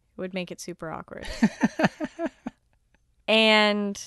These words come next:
Speaker 1: um, we had a lot of things up in the air about our flights, or my flights. Um, and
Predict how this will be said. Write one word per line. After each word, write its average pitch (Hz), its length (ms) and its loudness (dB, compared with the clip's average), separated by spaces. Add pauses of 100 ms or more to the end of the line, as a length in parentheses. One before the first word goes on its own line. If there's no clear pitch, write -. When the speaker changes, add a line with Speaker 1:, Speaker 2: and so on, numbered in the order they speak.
(1900)
Speaker 1:
um, 175 540 -2
we 233 300 2
had 254 120 10
a 247 60 8
lot 226 240 10
of 226 400 0 (260)
things 220 460 0
up - 160 -4
in 190 80 -6
the 185 140 -4
air 170 420 -4
about 165 480 -2
our 175 140 -2
flights, - 840 -8
or 170 240 -4
my 170 260 -6
flights. 151 600 -10 (100)
Um, - 500 -8 (1300)
and 170 680 -2